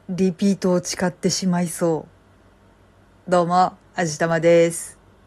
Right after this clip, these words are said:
皆さんはサボテンっていうとんかつのお店をご存知でしょうか？うちの近所のスーパーにお惣菜のお店としてちょこっと入ってるんですけど、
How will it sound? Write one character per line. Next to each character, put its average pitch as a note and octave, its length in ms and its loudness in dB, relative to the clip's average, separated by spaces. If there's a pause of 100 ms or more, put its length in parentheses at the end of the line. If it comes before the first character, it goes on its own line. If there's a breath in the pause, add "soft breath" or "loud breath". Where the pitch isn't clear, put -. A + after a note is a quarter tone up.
(680)
皆 G3 260 -2
さ G#3+ 180 2
ん F#3 120 -2
は D#3+ 240 -2
サ - 180 -2
ボ A#3+ 160 2
テ C4+ 220 6
ン B3 100 6
っ - 20 2
て - 220 -2
い A#3+ 140 6
う A#3 100 4
と A#3 180 4
ん B3 80 6
か B3 140 6
つ A#3+ 140 0
の A#3 160 8
お A3 60 6
店 A3 280 4
を G#3+ 120 6
ご G#3+ 120 6
存 G3 240 2
知 F3+ 80 -2
で F3 140 0
し F3 100 -8
ょ D#3+ 80 -2
う D3+ 60 -6
か？ D3+ 260 -2 (640)
う G3+ 100 -6
ち B3+ 140 -4
の C#4 140 4
近 D4 260 2
所 A#3 120 4
の G3+ 100 2
ス G#3+ 220 2
ー G3+ 80 2
パ F#3 180 2
ー F3+ 80 4
に E3+ 260 -6
お G#3+ 160 0
惣 D4+ 300 2
菜 C#4+ 240 6
の C4 240 4
お C4 80 4
店 C4+ 280 4
と C4+ 140 2
し - 80 -2
て B3 160 0
ち A#3+ 140 -4
ょ A3+ 60 0
こ B3+ 100 2
っ B3 120 -2
と G#3 120 2
入 G3+ 240 4
っ F#3 80 0
て - 180 4
る E3+ 140 0
ん E3 80 -2
で E3+ 100 0
す - 80 -10
け F3 140 0
ど、 D#3 260 -4